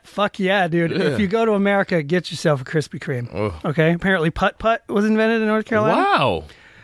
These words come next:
Speaker 1: Uh, yeah. The Gatling gun.
Speaker 2: So where does that put us with the
Speaker 1: Well, Switzerland.
Speaker 2: Oh, yes.
Speaker 1: Notable
Speaker 2: Oh,
Speaker 1: inventions.
Speaker 2: Swiss what? Okay, okay.
Speaker 1: Eighteen seventies, milk chocolate.
Speaker 2: Uh-huh.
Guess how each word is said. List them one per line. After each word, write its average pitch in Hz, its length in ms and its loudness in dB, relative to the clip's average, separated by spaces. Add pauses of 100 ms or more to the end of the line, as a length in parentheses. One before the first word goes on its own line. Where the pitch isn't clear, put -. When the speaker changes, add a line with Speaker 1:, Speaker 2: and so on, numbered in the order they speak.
(200)
Speaker 1:
Uh, 156 880 2 (340)
yeah. 226 260 0 (400)
The 175 60 0
Gatling 190 400 0
gun. 208 260 0 (340)
Speaker 2:
So - 220 -2
where 151 220 2
does 147 140 -2
that 135 220 0 (200)
put 156 160 0
us 139 280 -4
with 131 200 -8
the 117 260 -2 (500)
Speaker 1:
Well, 202 360 0
Switzerland. 226 580 0 (260)
Speaker 2:
Oh, 110 60 -6
yes. 113 360 -4
Speaker 1:
Notable 180 400 2
Speaker 2:
Oh, 180 40 2
Speaker 1:
inventions. 160 540 2
Speaker 2:
Swiss 98 220 -8
what? 87 280 -8
Okay, 87 240 -8
okay. 82 300 -2
Speaker 1:
Eighteen 180 260 4
seventies, 175 480 2
milk 156 320 2
chocolate. - 680 -4
Speaker 2:
Uh-huh. 90 220 -6